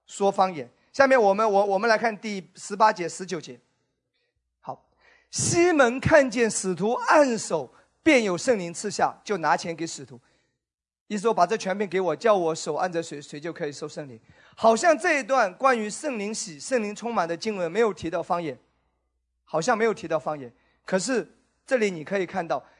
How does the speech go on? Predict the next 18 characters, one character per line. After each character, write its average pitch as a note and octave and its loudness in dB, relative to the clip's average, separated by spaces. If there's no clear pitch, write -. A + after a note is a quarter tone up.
西 F4 0
门 B3 2
看 B3+ 2
见 A3+ -2
使 F#3 -8
徒 F#3 -4
按 A3+ 4
手， D#3+ -6
便 F3+ -2
有 D#3 -6
圣 E3 -10
灵 C3 -14
赐 - -16
下。 B2 -16
注 B3 0
意， G3 0
注 A3 -6
意， F3+ -4